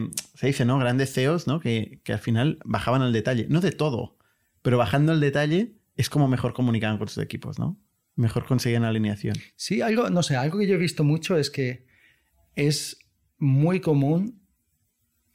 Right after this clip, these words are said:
Speaker 2: es muy común que no se entienda bien algo. Y eso solo, ese, ese tipo de, eh, malentendidos, solo los limas trabajando mucho con esa persona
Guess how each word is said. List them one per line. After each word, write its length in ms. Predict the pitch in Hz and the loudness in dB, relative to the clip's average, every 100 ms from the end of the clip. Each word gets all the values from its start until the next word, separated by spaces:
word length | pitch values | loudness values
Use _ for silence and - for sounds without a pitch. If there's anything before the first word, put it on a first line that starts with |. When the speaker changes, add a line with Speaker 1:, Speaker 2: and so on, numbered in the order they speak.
| _ | _
Speaker 2:
es 260 | 277 127 156 | -6 -2 2
muy 160 | 190 | 2
común 220 | 185 185 170 | 4 2 2
que 120 | 147 | 2
no 100 | 139 | 2
se 120 | 147 | 0
entienda 400 | 127 123 123 113 | 0 0 0 -2
bien 500 | 113 113 110 110 127 _ _ _ | -4 -4 -6 -8 -12 _ _ _
algo. 440 | - 107 - - - | -6 -6 -6 -12 -4
Y 140 | 147 | -2
eso 180 | 147 185 | 0 -2
solo, 460 | - 165 165 - - _ - | 0 2 2 0 -10 _ -8
ese, 260 | 170 - 175 | -6 -4 -4
ese 160 | 180 | -2
tipo 280 | 165 160 180 | -2 0 2
de, 460 | 151 147 139 139 - 135 123 120 117 110 110 | 4 4 4 2 0 -2 -2 -2 -4 -4 -6
eh, 100 | - _ _ - | -12 _ _ -2
malentendidos, 960 | 131 123 123 117 117 135 160 175 - _ _ _ _ _ _ - | 0 2 0 -2 -4 -2 -4 -6 -12 _ _ _ _ _ _ -12
solo 380 | - 156 160 | 0 2 2
los 240 | 147 139 139 | 2 2 0
limas 440 | 143 156 160 156 | 0 0 0 -2
trabajando 480 | - 120 107 135 131 | -4 -4 -2 0 0
mucho 320 | 127 120 127 | 0 -2 -8
con 140 | 117 117 | -6 -6
esa 160 | 117 | -8
persona 460 | 113 - 98 95 | -12 -10 -10 -12